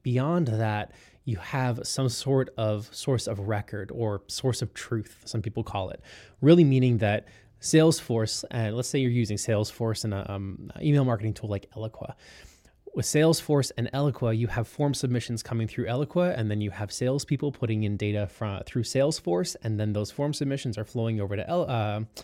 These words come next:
uh, are flowing from Eloqua over to Salesforce, and the new data that's coming in from sales reps, uh, you know, depending on how you have your sync set up,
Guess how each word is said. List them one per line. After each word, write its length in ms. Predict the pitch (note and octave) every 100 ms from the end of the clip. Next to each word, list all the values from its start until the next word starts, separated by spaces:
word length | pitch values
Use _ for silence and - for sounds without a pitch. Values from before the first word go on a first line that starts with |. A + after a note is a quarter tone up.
| - - _
uh, 160 | - G#2+
are 140 | - G#2+
flowing 260 | B2 G#2+
from 420 | G2+ C#3 D3 D3 - -
Eloqua 340 | B2+ B2+ D3+
over 200 | B2+ A2+
to 60 | A2
Salesforce, 520 | F#3+ G3 - G3 - - - - -
and 320 | A#2+ A2+ G#2+
the 340 | G#2+ A2+ G#2+
new 240 | A2 A#2 D3
data 280 | C3 B2+ B2
that's 180 | A#2+
coming 280 | - A#2+ A2+
in 140 | A2+ A2
from 180 | -
sales 340 | A2 D3+ D3+ B2+
reps, 340 | C#3 C3+ -
uh, 280 | - G#2+ G#2 G#2+
you 120 | A#2+
know, 140 | G#2+ A#2
depending 320 | A#2 - A2+
on 100 | G#2
how 120 | G2+
you 120 | G#2 G2
have 200 | G#2 G2+
your 120 | G2
sync 280 | - F3+ F3+
set 180 | E3+
up, 180 | D#3+ D#3